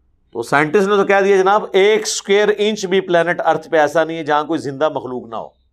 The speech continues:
ایک ڈبہ جو ہے انچ بائی انچ کا، یہ بھی کسی مخلوق سے خالی نہیں ہے۔ ہمارے جسم پہ بھی کتنے بیکٹیریاز ہیں جو خوراک حاصل کر رہے ہیں، وہ ہمیں نظر نہیں آ رہے، وہ آپ کو پھر نظر آئیں گے خوردبین کے ذریعے، مائکروسکوپ کے ذریعے۔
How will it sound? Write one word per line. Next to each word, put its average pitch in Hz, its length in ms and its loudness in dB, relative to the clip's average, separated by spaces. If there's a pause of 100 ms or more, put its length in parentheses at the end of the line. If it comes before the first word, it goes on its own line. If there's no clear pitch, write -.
(840)
ایک 226 600 2
ڈبہ 165 440 0
جو 190 140 0
ہے 196 160 -4
انچ 175 140 -8
بائی 170 220 0
انچ 147 120 -14
کا، 165 120 -2
یہ 165 200 0
بھی 185 140 -6
کسی 180 280 -10
مخلوق 160 380 -4
سے 175 120 -8
خالی 139 300 -4
نہیں 127 220 -16
ہے۔ 87 60 -20 (640)
ہمارے 151 300 0
جسم 165 340 -6
پہ 180 140 -4
بھی 170 120 -10
کتنے 170 300 -8
بیکٹیریاز 151 600 -4
ہیں 151 60 -6
جو 156 140 -8
خوراک 135 360 -2
حاصل 131 240 -4
کر 139 160 -6
رہے 147 100 -10
ہیں، 151 60 -12
وہ 151 80 -8
ہمیں 143 100 -12
نظر 147 200 -6
نہیں 180 140 -8
آ 151 120 -2
رہے، 151 80 -4
وہ 147 200 0
آپ 143 160 0
کو 151 100 -8
پھر 139 140 -8 (1160)
نظر 143 280 -2
آئیں 147 300 -4
گے 156 80 -10
خوردبین 139 540 -6
کے 107 120 -12
ذریعے، 82 300 -18 (200)
مائکروسکوپ 135 640 -4
کے 87 80 -16
ذریعے۔ - 280 -20